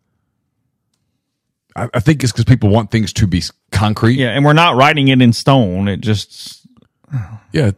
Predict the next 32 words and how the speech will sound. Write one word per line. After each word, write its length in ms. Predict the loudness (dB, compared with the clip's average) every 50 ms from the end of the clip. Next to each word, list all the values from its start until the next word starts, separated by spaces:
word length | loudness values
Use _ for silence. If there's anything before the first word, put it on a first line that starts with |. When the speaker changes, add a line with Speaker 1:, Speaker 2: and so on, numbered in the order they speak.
| -4
Speaker 1:
things, 340 | -2 0 0 0 -2 -6 -10 -10 _
Speaker 2:
people 500 | 2 2 4 4 4 4 4 4 4 2
Speaker 1:
things 40 | 2
Speaker 2:
and 80 | 0
a 40 | 0
lot 360 | 2 2 4 4 4 2 0
of 80 | -2 -2
factors 420 | -2 -2 -2 -4 -8 -14 -14 -10
here. 280 | -10 -10 -10 -10 -10 -6 -2
Speaker 1:
things 220 | -2 0 0 0
are 40 | -2
fluid. 400 | -2 0 2 4 4 4 2 2
There's 160 | 0 -4 -4 -2
people 340 | 0 0 0 0 0 0
around 320 | 0 0 2 2 2 2 2
these 160 | 0 -2 -2
people. 320 | -2 -2 -2 -2 -2 -4
There's 220 | -4 -4 -4 -4 -4 -2
other 220 | 0 0 2 0 0
programs 580 | 0 0 0 0 2 2 2 2 2 0 0
that 100 | 0 0
are 60 | -2 0
trying 260 | 0 0 0 2 0
to 60 | 0
get 140 | 0 0 0
involved. 600 | 0 0 0 -2 -2 -2 -4 -6 -8 _ _ _ _ _ _ -4
Speaker 2:
As 320 | -2 0 0 0 0 2 2
of 180 | 2 0 0
today, 460 | 0 0 0 2 2 2 0 0 -2
dot, 260 | -2 -4 -4 -4 -4 -6
dot, 180 | -6 -8 -8 -8
dot. 280 | -8 -8 -8 -8 -10